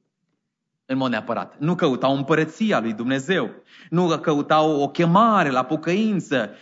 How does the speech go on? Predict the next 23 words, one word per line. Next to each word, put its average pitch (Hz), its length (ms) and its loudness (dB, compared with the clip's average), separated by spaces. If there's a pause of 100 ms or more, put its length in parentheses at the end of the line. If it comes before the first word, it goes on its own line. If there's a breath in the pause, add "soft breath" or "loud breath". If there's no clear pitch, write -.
(160 loud breath)
Mulți 240 400 4
îl 226 80 4
urmăreau 175 460 4
pentru 196 300 0
spectacolele 233 880 0
minunilor 202 480 2
Sale. 139 640 -2 (580 loud breath)
Mulți 254 380 4
îl 247 60 4
urmăreau 190 480 4
pentru 226 300 0
că 185 140 -2
Domnul 247 340 2
făcuse 208 520 0
minuni 190 580 4
spectaculoase, 151 1120 0 (220 loud breath)
oferise 208 720 0
soluții 190 600 2
imediate 175 480 0
pentru 180 220 -2
nevoile 190 460 0
lor 180 240 2
fizice. 170 720 -2